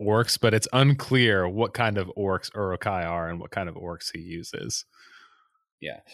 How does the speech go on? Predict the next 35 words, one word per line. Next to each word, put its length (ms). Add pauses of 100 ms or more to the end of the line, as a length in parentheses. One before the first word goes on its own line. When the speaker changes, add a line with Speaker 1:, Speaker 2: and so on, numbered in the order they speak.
(200)
Speaker 2:
Also, 420
<laughs> 480
if 160
we, 180
we 160 (520)
talked 200
about 140
the 80
weeds 240
of 80
it 80
all, 160
it's 100
just, 200
it's 100
also 300
interesting 420
because 460 (280)
he's 220
breeding 520
them. 220
So 140
it's 100
not 120
like 100
they're 100
coming 300
from 260
nowhere. 560
Speaker 1:
Right. 300
Speaker 2:
So 160
he's 160
breeding 320
them 200
with 200